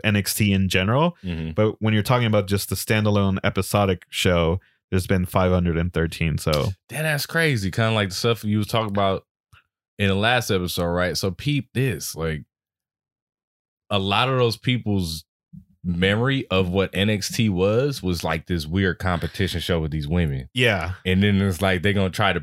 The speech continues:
Speaker 2: plug it on you with the network, like, "Oh, watch N X T." And everybody's like, "I ain't trying to watch that."
Speaker 1: Yeah, yeah. I think that what made that era interesting is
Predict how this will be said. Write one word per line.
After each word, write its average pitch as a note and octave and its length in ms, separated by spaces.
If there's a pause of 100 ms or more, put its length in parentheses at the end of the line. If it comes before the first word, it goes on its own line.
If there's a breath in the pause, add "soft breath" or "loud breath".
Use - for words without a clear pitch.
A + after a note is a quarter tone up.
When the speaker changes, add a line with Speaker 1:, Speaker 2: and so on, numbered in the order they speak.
(100)
Speaker 2:
plug A2+ 220
it A2 60
on G#2 160
you G2+ 80
with F#2+ 140
the F#2 60
network, F#2 480
like, D#2+ 200
"Oh, A#2+ 240
watch F2+ 320
N G#2+ 160
X A2 220
T." D3+ 160
And B2+ 100
everybody's C#3 300
like, F4+ 80 (160)
"I D5 120
ain't A#4+ 100
trying A#4 160
to F4+ 120
watch A4 300
that." A#4+ 280 (180)
Speaker 1:
Yeah, F#2+ 260
yeah. F2+ 280 (460 soft breath)
I A#2 80
think D3+ 300
that C#3 300 (160)
what A2+ 160
made B2 200
that B2 220 (640)
era A#2+ 300
interesting A2 540
is G2 260